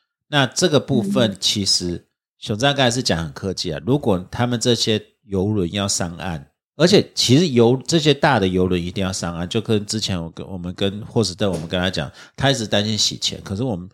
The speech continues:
Speaker 1: 美国从来不担心，因为你总有一天要上岸，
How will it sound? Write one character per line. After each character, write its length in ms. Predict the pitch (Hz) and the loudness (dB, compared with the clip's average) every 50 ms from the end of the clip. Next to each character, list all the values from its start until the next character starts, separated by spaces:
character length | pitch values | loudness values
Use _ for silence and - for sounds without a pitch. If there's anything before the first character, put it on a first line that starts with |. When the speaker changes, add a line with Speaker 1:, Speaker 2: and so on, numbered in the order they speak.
| - - _ _ _ | -20 -20 _ _ _
Speaker 1:
美 120 | _ 107 104 | _ -6 -4
国 120 | - 110 | -2 -2
从 140 | 107 120 107 | -2 0 -2
来 60 | 104 | 0
不 100 | 92 117 | -2 -2
担 220 | 113 - 87 90 87 | -2 -2 -2 -2 -2
心， 200 | - 92 85 98 | -4 -6 -6 -4
因 80 | 131 | -2
为 120 | 135 120 - _ _ _ _ _ _ | -2 -2 -4 _ _ _ _ _ _
你 120 | 98 107 | -8 -4
总 220 | 107 - 117 117 | 0 2 2 2
有 60 | 127 123 | 2 0
一 20 | |
天 180 | - 113 107 107 | 0 0 0 0
要 100 | 104 104 | 0 -2
上 300 | - - 104 90 82 80 | -2 -2 -4 -4 -6 -8
岸， 160 | 78 73 | -10 -12